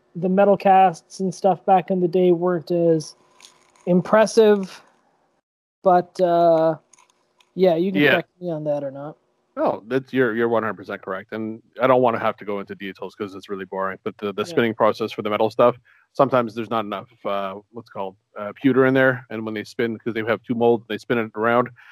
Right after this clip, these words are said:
Speaker 2: Sometimes there's not enough, and it doesn't catch a mold, and it looks stupid. This, the injection stuff for the plastic,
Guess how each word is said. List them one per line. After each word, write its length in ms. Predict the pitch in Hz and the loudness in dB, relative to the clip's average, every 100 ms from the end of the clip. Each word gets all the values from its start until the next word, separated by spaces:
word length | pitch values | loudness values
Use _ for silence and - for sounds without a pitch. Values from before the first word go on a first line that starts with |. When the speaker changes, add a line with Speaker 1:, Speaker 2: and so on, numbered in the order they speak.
| - _ | -20 _
Speaker 2:
Sometimes 320 | 143 135 113 | 0 0 -2
there's 140 | 107 | -6
not 140 | 113 107 | -4 -2
enough, 240 | 113 107 | -2 -2
and 120 | 101 | -6
it 40 | 98 | -8
doesn't 200 | 98 104 | -10 -12
catch 200 | 104 98 | -18 -12
a 20 | |
mold, 240 | 101 104 | -8 -8
and 100 | 104 | -10
it 60 | 101 - | -16 -20
looks 140 | - | -20
stupid. 360 | - 101 110 104 _ _ _ _ _ _ _ - | -12 -6 -4 -6 _ _ _ _ _ _ _ 2
This, 320 | 175 - - | 4 2 -2
the 160 | 143 | 2
injection 540 | 135 123 135 - 131 117 | 2 0 -4 -2 -6 -4
stuff 260 | 135 120 | -2 -2
for 80 | - | -4
the 80 | 113 | -8
plastic, 420 | 120 123 156 151 | -2 0 0 -4